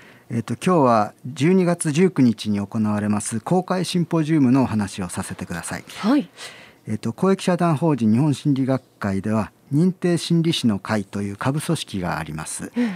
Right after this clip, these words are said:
Speaker 1: え、これは認定心理師という、まあ、あの、公認心理師という国家資格があるんですが、
Speaker 2: ええ。
Speaker 1: それとは別に、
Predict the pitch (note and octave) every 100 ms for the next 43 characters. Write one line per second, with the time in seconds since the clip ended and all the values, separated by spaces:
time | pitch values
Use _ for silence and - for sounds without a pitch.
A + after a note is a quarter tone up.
0 | E3+ - - - - C3+ - D#3 D3+ E3
1 | E3+ F#3+ F3 F#3 F3+ E3+ B2 G#2 - A2
2 | G#2+ G#2+ - - - - B2 G#2 G#2 G2
3 | - _ - F#3+ G3 G3 G3 - F#3+ F#3+
4 | F#3+ F3 - A2+ A2 - A#2+ - E3 -
5 | C#3 - G2+ G2 F2+ - - G#2 - -
6 | A#3 F#3 F3 F3 E3 G2+ G2 - A#2